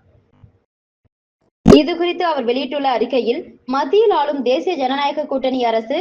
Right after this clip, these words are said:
இரண்டாயிரத்தி இருபத்தி நான்கு இருபத்தைந்தாம் ஆண்டுக்கான நிதிநிலை அறிக்கை தாக்கல் செய்துள்ளது. நாட்டின் வளர்ச்சிக்கான சிறப்பான நிதிநிலை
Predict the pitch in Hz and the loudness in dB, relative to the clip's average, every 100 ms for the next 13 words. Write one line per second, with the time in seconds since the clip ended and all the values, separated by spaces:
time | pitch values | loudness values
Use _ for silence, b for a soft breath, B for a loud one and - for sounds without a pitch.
0 | 403 269 311 330 330 302 254 277 277 277 | -4 -4 -2 -2 -4 -4 -4 -4 -4 -4
1 | 269 240 240 269 269 269 247 226 233 262 | -4 -4 -4 -2 -2 -2 -2 -2 -4 -2
2 | 247 226 285 - 294 359 349 339 240 240 | -2 -2 -4 -6 -6 -4 -2 -2 0 -2
3 | 254 269 262 233 262 269 240 220 220 214 | -2 -2 -2 -4 -4 -2 0 0 0 0
4 | 262 - B - - 302 370 415 320 277 | -2 -4 B -14 -6 -4 -2 0 0 -2
5 | 277 330 302 311 302 285 294 311 320 254 | -4 -4 -2 -2 -4 -6 -4 -6 -4 -4
6 | 285 285 269 | -4 -4 -2